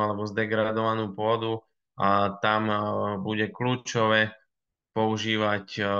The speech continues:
práve tento náš biohumus a pôdny elixír. Na druhej strane vieme ho používať určite aj na Slovensku, pretože má mnohé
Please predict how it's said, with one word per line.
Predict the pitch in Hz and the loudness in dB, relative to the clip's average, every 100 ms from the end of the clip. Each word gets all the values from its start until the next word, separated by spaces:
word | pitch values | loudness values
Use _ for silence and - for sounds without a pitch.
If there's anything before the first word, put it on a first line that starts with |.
| 98 98 98 | 2 2 0
práve | 107 107 104 98 | 2 2 2 -2
tento | 104 101 98 | -6 -4 -4
náš | 98 95 - - - | -2 -2 -6 -12 -4
biohumus | 104 104 101 104 104 98 - | 0 2 2 -2 -2 -4 -6
a | 104 98 95 | -2 0 0
pôdny | 95 101 101 98 92 | 0 -2 0 -4 -4
elixír. | 98 95 95 - 92 95 - _ _ _ _ _ _ - | -4 -2 -4 -4 -8 -8 -10 _ _ _ _ _ _ -2
Na | 120 120 | 2 4
druhej | 135 147 139 | 4 4 2
strane | 139 135 135 131 | 2 2 4 6
vieme | 127 135 131 | 6 4 4
ho | 123 | 2
používať | 120 123 120 127 123 107 - | 0 -2 0 0 0 0 -4
určite | 113 - 131 131 123 | -6 -4 -6 0 2
aj | 117 | 4
na | 110 110 | 2 0
Slovensku, | 135 120 117 123 - - 143 143 143 - _ - | 0 0 0 0 -4 -6 -4 -4 -6 -16 _ -4
pretože | 117 117 117 117 107 113 113 110 92 _ _ _ _ _ _ _ _ _ 120 | 0 0 0 -4 -2 2 2 2 -4 _ _ _ _ _ _ _ _ _ -6
má | 120 123 | 0 0
mnohé | 120 127 139 127 113 117 120 | 0 2 2 4 2 0 -2